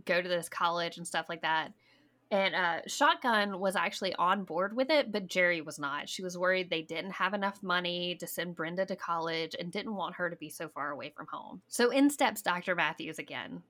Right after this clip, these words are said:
who helps Brenda with tuition and introduces her to his friends at Campbell. Immediately, Brenda becomes, became involved in the school's drama program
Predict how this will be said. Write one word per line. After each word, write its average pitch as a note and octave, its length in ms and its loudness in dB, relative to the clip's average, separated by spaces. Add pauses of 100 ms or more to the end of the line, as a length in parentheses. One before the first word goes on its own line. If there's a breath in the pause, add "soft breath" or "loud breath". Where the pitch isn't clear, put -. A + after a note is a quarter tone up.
who G#3+ 140 4
helps A#3 260 0
Brenda G3 640 4
with F3 260 2
tuition G#3+ 580 -2
and F#3+ 200 -4
introduces F#3+ 580 -4
her E3+ 380 0
to F3 160 -6
his E3+ 160 -6
friends D#3+ 400 -4
at - 180 -8
Campbell. - 560 -12 (380)
Immediately, F#3 1080 0
Brenda G3 280 0
becomes, F3 640 -4 (340)
became G3+ 300 0
involved F3 680 2
in F#3 140 -4
the F3 80 -4
school's F3 400 -8
drama E3 360 -2
program A#3+ 600 -2